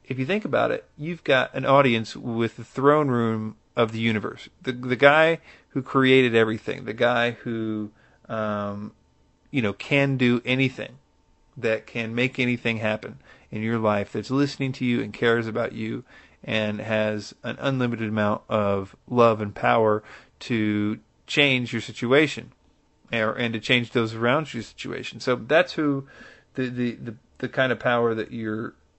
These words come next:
you're tapping into. <laughs> I mean, with that, of course, it's a different type of power. It's a power that's, that's achieved in humility,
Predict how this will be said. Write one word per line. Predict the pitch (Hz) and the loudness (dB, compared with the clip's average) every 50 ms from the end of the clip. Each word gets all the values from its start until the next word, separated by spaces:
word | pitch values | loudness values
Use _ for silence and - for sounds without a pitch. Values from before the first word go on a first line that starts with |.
| _ - | _ -14
you're | - 127 117 113 110 107 104 107 104 | -10 -8 -6 -4 -4 -4 -4 -6 -6
tapping | - - 110 107 104 - 110 107 | -2 -2 0 0 0 -2 -4 -4
into. | 104 104 107 - 107 - - - - | -4 -4 -6 -6 -8 -8 -8 -8 -8
<laughs> | |
I | 127 110 - - 135 110 | -6 -4 -2 -2 0 0
mean, | 123 120 113 | 0 0 0
with | 120 113 104 98 - | 0 0 0 0 0
that, | 123 117 113 - - - - - - - - | 0 2 2 0 -2 -8 -16 -20 -18 -12 -8
of | - 135 | -6 -2
course, | - 160 147 135 | 0 0 0 0
it's | 143 139 | 0 -4
a | 143 139 | -2 0
different | 165 165 - 165 127 123 | -2 0 0 -2 -6 -2
type | - 170 185 208 208 | 2 2 2 2 0
of | 143 127 | -4 -2
power. | - 104 107 110 110 | -2 0 0 0 -2
It's | - - | -2 -6
a | 131 | -4
power | - - 156 165 165 160 151 | 0 2 4 4 6 4 4
that's, | 139 123 104 - - - | 2 2 -2 -6 -14 -10
that's | - 131 117 - - | -6 -6 -6 -6 -8
achieved | 113 - - 165 160 143 135 | -10 -8 -6 -6 -4 -4 -4
in | 113 107 | -4 -4
humility, | 107 123 113 110 127 147 147 131 - 113 - - | -4 -4 -2 0 2 2 2 2 0 0 -6 -14